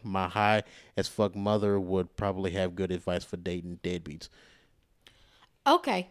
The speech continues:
Speaker 2: so the title itself fucks me up because as a mother, I wish the fuck Aaron
Speaker 1: Oh, yeah,
Speaker 2: would.
Speaker 1: no, that
Speaker 2: I wish
Speaker 1: definitely
Speaker 2: he
Speaker 1: is.
Speaker 2: would, 'cause he's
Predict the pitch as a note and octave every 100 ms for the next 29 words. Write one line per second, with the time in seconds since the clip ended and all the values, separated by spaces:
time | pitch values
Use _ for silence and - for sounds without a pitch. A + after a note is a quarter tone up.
0 | _ - C4 B3+ B3+ - _ A3 A3+ C4
1 | F#4 A4+ G4+ B3+ A#3 - G#3+ A#3 A#3 -
2 | - - _ _ _ _ _ _ _ -
3 | B3 A#3+ A#3 A#3 A#3 A#3+ A#3 A#3+ C#4+ A3+
4 | A3 D4 B3+ - G4+ D4 - - F#3+ -
5 | D#4+ D#4+ - C#4 C#4+ C#4+ E4 E4+ D#3 C3
6 | A3+ F3+ A3 D4+ - B4+ C#4+ A#3+ G#4+ -
7 | D4+ - - - _ - D#4+ E4 F4+ A3+